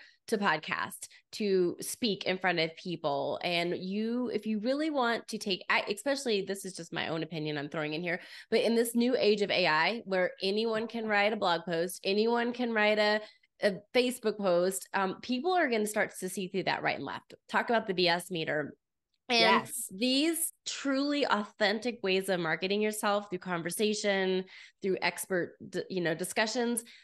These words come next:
Speaker 1: that just is not gonna be matched by A I. And so this is a way to zig when everyone else is zagging and going through the A I and social media route. I, I, I feel like podcasting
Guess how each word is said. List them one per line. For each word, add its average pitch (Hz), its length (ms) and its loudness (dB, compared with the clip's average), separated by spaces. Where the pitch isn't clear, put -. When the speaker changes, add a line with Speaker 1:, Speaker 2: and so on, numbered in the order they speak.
Speaker 1:
that 220 280 0
just 349 220 -2
is 294 100 -4
not 202 260 2
gonna 208 200 2
be 185 160 0
matched 165 680 0
by 208 140 4
A 185 220 4
I. 95 340 -2
And 190 180 0
so 202 80 4
this 220 300 4
is 302 100 -4
a 294 100 4
way 208 280 4
to 208 120 -4
zig 196 300 4
when 185 100 2
everyone 180 400 2
else 175 280 -2
is 156 100 -8
zagging 180 480 4
and 170 180 0
going 185 540 2
through 208 200 6
the 190 140 4
A 196 200 6
I 180 300 6
and 170 200 0
social 185 260 -6
media 240 220 0
route. 185 260 4
I, 185 120 2
I, 220 280 4
I 285 40 -2
feel 277 140 0
like 196 200 0
podcasting 185 720 -2